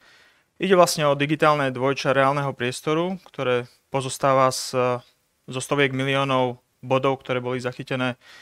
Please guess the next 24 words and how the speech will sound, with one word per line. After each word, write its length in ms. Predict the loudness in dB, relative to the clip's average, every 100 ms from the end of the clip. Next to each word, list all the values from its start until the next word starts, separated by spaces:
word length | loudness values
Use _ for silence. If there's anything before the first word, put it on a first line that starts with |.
| -12 -2
či 80 |
už 80 | 0
laserovým 400 | 2 4 4 2
skenovaním, 720 | -2 -2 0 0 0 -2 -6
alebo 560 | 0 2 2 2 0 -2 _
fotogrametriou. 880 | -10 -8 -4 -4 -6 -8 -8 -8 -12 _ -20 -20 -20 -20 _ _
V 120 | -4
praxi 320 | 4 4 2 -6
tieto 240 | -6 -4
dáta 320 | 0 0 0
využívajú 800 | -2 -4 -6 -2 0 0 -2 -6
projektanti, 800 | -2 0 0 -4 -6 -6 -8 -4
architekti 960 | -2 -2 -4 -8 -8 -10 -12 -10 -10 -12 _ -10
alebo 720 | -6 -4 -6 -6 -4 -2 -2
iní 160 | -4 -8
profesisti, 880 | -12 -12 -12 -10 -10 -8 -6 -6 -8
eh, 320 | -6 -4 -4
na 160 | -4 -6
to, 320 | -4 -4 -4
aby 240 | -6 -8
nahradili 560 | -8 -6 -6 -6 -10 -8
takzvanú 400 | -8 -8 -10 -10
klasickú 400 | -12 -14 -14 -10
meračku. 400 | -8 -8 -10